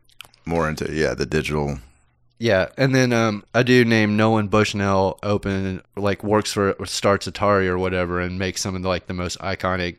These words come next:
Speaker 2: video games out there, and, like, really starts to turn the corner, like, in the late seventies is basically, like,
Speaker 1: That's when it booms. That's when it,
Speaker 2: That's
Speaker 1: yeah.
Speaker 2: when it really starts to pick up, yeah. But even then, like, there's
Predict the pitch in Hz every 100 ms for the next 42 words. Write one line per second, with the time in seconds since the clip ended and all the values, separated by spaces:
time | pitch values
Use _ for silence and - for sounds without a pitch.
0 | - 104 101 95 92 90 87 92 90 87
1 | 87 87 82 85 85 101 90 82 82 -
2 | 85 85 - _ - 107 95 - 92 90
3 | 90 90 85 - _ _ - - 123 117
4 | 104 95 98 95 - - 92 78 76 67
5 | - - _ _ - 101 82 90 - 90
6 | 82 65 65 - _ _ _ _ - 73
7 | 80 76 50 50 64 52 50 - 80 80
8 | 78 64 73 113 104 120 107 95 110 104
9 | 98 - 92 - 82 85 - - - -
10 | - - _ _ _ _ _ - 143 170
11 | 170 139 131 123 110 104 - - _ _
12 | _ _ _ - 135